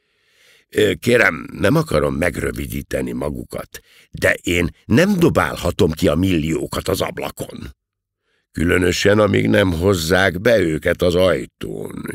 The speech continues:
dünnyögte Bork, és csámpás lábain dühösen himpálódzott. A kis járőr tempósan menetelt a forró Szaharában.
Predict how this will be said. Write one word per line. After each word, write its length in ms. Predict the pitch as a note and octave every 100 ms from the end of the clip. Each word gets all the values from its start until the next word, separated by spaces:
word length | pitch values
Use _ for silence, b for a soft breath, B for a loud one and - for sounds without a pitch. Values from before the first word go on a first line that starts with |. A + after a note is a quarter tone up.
| -
dünnyögte 540 | - G#1+ G#1 - B1+
Bork, 640 | G#1+ C2+ - - - - b b b
és 260 | - D#2 -
csámpás 560 | - C2 A1+ - A#1
lábain 480 | - E2+ F#2 E2 D#2
dühösen 460 | C#2 A1 - - -
himpálódzott. 1120 | - G1+ - - A1 A1+ - - - - - _ _ _ _ _ _ _ _
A 120 | G#2+
kis 240 | G2+ F2
járőr 500 | E3+ D3 - G2 G#2
tempósan 720 | G#2 A1+ G#1+ - - - A1+
menetelt 480 | A1 B1+ B1+ A#1+ C2
a 80 | B1
forró 420 | - A#1+ A#1 A#1
Szaharában. 760 | - - - - - - -